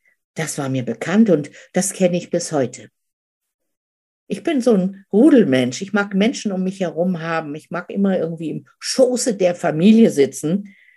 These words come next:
Und wenn du allein zu Hause bist, dann kommt dieses Alleinseinsgefühl schon immer wieder. Und ich glaube, wenn wir uns dieses Gefühl klar machen und wenn wir darüber reden,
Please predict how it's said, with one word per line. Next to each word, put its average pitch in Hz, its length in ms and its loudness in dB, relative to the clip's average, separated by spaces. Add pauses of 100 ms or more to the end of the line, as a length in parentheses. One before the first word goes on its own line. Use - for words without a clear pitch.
(340)
Und 180 180 4
wenn 247 180 4
du 302 100 6
allein 208 380 2
zu 202 220 -4
Hause 233 320 -2
bist, 139 340 -12
dann 143 200 -12
kommt 330 400 -6
dieses 147 320 -8
Alleinseinsgefühl 131 1800 -8 (340)
schon 151 240 -4
immer 135 260 -2
wieder. 120 400 -4 (1000)
Und 147 140 -10
ich - 160 -18
glaube, 185 420 0
wenn 160 200 -4
wir 151 160 -4
uns - 520 -12 (120)
dieses 196 440 -8
Gefühl 156 460 -12
klar 113 400 -8
machen 208 540 -4 (880)
und 127 140 -8
wenn 131 160 -4
wir 131 120 -2
darüber 120 500 -8
reden, 196 600 -2